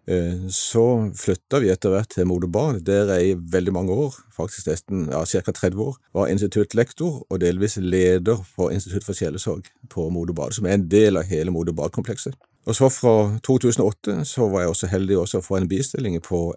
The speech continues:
N L A Gimlekollen Mediehøgskole. Det vil si, i starten så het det nok ikke N L A, men da het det bare Gimlekollen Mediehøgskole, men det ble N L A Gimlekollen Mediehøgskole etter hvert.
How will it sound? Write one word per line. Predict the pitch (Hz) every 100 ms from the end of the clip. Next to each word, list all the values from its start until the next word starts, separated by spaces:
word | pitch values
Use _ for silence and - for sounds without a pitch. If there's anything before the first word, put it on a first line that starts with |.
| -
N | 92
L | 87 90
A | 98 92
Gimlekollen | 95 87 87 92 101 85
Mediehøgskole. | 85 90 101 - 117
Det | 92
vil | 85
si, | - 104
i | -
starten | 104 - 160 - -
så | 80 95
het | 92 -
det | 98
nok | 87
ikke | - -
N | 82
L | 98
A, | 98
men | 80 85
da | 92
het | 90
det | -
bare | 80
Gimlekollen | 78 85 92 90 87
Mediehøgskole, | 110 73 82 - 76
men | 80 90 95 _ _ -
det | 92
ble | 92
N | 82 73
L |
A | 85 87 87
Gimlekollen | 90 85 85 92 82
Mediehøgskole | 76 90 - 87 87
etter |
hvert. | 101 160